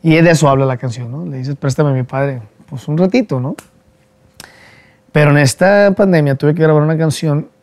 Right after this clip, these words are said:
La gente me escribía, "Oye, graba algo parecido para la madre".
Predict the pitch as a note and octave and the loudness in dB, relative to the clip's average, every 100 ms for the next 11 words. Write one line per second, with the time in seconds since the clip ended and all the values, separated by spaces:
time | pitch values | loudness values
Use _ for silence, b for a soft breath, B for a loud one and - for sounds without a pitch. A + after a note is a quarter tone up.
0 | _ - E3 D#3 E3 E3+ D#3 - D3 D3+ | _ -4 0 2 2 2 0 0 2 4
1 | C#3+ C3 - _ _ _ _ G3 D3 D3 | 2 0 -6 _ _ _ _ -2 2 4
2 | E3 E3 E3+ F3 D#3+ B2+ C#3+ D#3 F3+ B2+ | 2 2 0 -2 -2 -2 -4 -4 -4 -8
3 | A#2 A2+ B2+ A#2+ | -10 -10 -8 -8